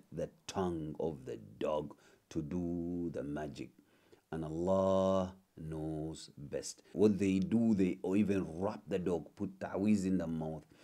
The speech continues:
wrap him and bury him with that talasim, the magic, either ta'weez or any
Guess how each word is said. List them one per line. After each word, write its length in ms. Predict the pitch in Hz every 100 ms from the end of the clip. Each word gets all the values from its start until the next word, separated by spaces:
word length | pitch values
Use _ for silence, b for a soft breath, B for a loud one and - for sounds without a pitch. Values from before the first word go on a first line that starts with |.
| B B
wrap 400 | 90 92 107 110
him 240 | 98 82 -
and 340 | 82 82 78 71
bury 320 | 90 95 85
him 340 | 87 90 87 76
with 420 | 82 76 78 80
that 540 | 87 90 90 90 - B B B B B _ _ _ _
talasim, 680 | 98 90 87 90 - 82 73
the 80 | 82
magic, 560 | 85 92 90 78 - -
either 220 | 87 85
ta'weez 680 | 76 80 82 82 92 90 87 -
or 80 | 107
any 260 | 127 135